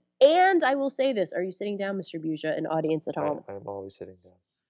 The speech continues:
Speaker 1: I would take out Sons and Lovers
Speaker 2: Okay.
Speaker 1: as the nomination.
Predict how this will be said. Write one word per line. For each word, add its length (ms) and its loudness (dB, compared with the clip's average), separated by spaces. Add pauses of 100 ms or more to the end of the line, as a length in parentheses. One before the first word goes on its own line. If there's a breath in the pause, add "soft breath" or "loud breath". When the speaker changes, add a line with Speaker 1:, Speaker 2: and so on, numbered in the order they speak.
(200)
Speaker 1:
I 200 8
would 200 0
take 300 -2
out 340 4
Sons 400 -4
and 120 -6
Lovers 840 -6 (320)
Speaker 2:
Okay. 500 2
Speaker 1:
as 240 -12
the 60 -8
nomination. 720 -2